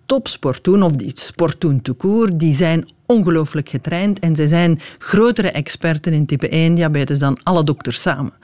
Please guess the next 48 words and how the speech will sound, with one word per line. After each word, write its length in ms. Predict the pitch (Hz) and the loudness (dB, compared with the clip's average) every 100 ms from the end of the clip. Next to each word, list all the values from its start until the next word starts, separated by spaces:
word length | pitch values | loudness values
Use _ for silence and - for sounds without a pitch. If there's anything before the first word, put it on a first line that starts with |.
| - - - | -18 -18 -8
En 120 | - 185 | 0 2
dus 160 | 156 | 2
zij 220 | 185 156 156 | 2 2 2
weten 500 | 175 185 180 175 143 | 4 2 2 -2 -2
exact 720 | 151 131 120 190 185 - - | -2 -2 -2 -2 -4 -12 -8
wat 300 | 160 170 170 | -2 -2 -2
ze 260 | - 165 147 - - - | -2 0 0 -4 -16 0
nodig 540 | 160 170 170 175 196 | 2 4 2 2 0
hebben, 320 | 160 131 143 | -2 -2 -4
bijvoorbeeld 640 | 143 135 156 147 156 151 - | -2 -2 0 0 0 0 -2
om 360 | 151 147 156 | 0 2 0
een 160 | - 151 | 0 0
half 240 | 139 143 151 | 0 0 0
uur 200 | 139 - | -2 -2
te 160 | 127 | -4
tennissen, 840 | - 190 190 180 - 185 180 180 165 | 0 0 2 0 0 0 0 0 2
om 160 | 147 | 2
of 140 | 139 131 | 0 0
een, 380 | 131 127 117 151 | -2 -2 -4 0
een 100 | 151 | 2
half 260 | 147 147 | 2 2
uur 160 | 156 135 | 0 0
te 120 | 156 | -2
gaan 220 | 135 120 | -2 -4
fietsen, 680 | - - 190 - 190 185 180 | -2 -2 0 0 0 2 2
of 120 | 147 | 2
een 120 | 123 139 | 2 2
uur 240 | 180 180 | 4 2
te 100 | 180 | 0
gaan 180 | 160 160 | -2 0
fietsen, 380 | 170 160 - 170 - - | -2 -2 -2 -2 -2 -8
of 460 | - 175 139 - - | 0 0 0 -8 -2
Le 140 | 160 | 0
Marathon 520 | 180 180 170 151 180 175 | 2 2 0 -2 0 0
des 180 | 160 | 0
Sables 420 | - 160 160 170 170 | 0 0 0 2 0
te 100 | 185 | 2
lopen, 340 | 175 170 175 | 2 2 0
zoals, 460 | 175 175 165 165 151 | 0 2 2 0 0
eh, 560 | 170 151 151 151 139 156 | 0 0 0 0 0 0
eh, 60 | |
sommige 400 | 147 196 165 160 | 2 2 2 2
van 160 | 165 160 | 2 2
onze 220 | 160 160 | 2 0
patiënten 600 | 156 147 165 160 156 160 | 0 -2 2 2 2 0
al 180 | - 156 | 0 0
gedaan 380 | 165 175 190 147 | 0 2 2 0
hebben. 260 | - - | -4 -12